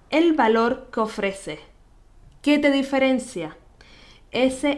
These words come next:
es tu valor añadido y por lo que la gente va a venir a comprarte. ¿No te ha pasado eso de que vas siempre a la misma tienda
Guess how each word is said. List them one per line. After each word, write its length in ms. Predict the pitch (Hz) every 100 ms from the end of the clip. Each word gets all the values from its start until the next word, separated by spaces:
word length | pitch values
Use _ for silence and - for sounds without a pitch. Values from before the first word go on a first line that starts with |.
| 214
es 220 | 285 285 -
tu 100 | 208
valor 300 | 190 247 311
añadido 580 | 269 196 208 233 254 -
y 120 | 294
por 200 | 294 349
lo 160 | 330 -
que 140 | 254
la 140 | 202
gente 600 | - 220 226 226 262 247 -
va 240 | 190 226
a 40 | 233
venir 400 | 185 190 226 -
a 180 | 226 226
comprarte. 720 | 240 220 220 220 208 - 160 - - _ _ _ - - - -
¿No 160 | 220 269
te 60 |
ha 80 | 381
pasado 380 | 349 311 262 214
eso 200 | 226 262
de 140 | 208
que 100 | 208
vas 200 | 180 214
siempre 480 | - 220 233 233 240
a 20 |
la 100 | 202
misma 380 | 185 220 240 -
tienda 540 | 180 220 220 196 170